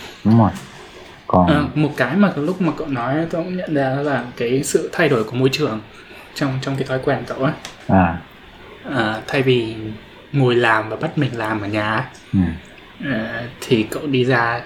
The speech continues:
Speaker 2: quán cà phê, nó là một cái môi trường hoàn toàn khác và nó,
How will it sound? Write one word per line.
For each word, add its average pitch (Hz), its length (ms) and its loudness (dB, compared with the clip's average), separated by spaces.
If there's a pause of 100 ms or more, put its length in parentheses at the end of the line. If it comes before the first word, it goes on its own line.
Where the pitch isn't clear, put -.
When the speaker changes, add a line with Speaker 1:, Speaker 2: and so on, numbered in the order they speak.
Speaker 2:
quán 123 180 -2
cà 127 80 0
phê, 120 380 0
nó 131 100 -4
là 123 100 0
một 110 220 -6
cái 117 120 -6
môi 131 260 2
trường 107 280 -4
hoàn 110 140 -6
toàn 107 180 -4
khác 143 200 -2 (520)
và 107 420 -4
nó, 131 680 -4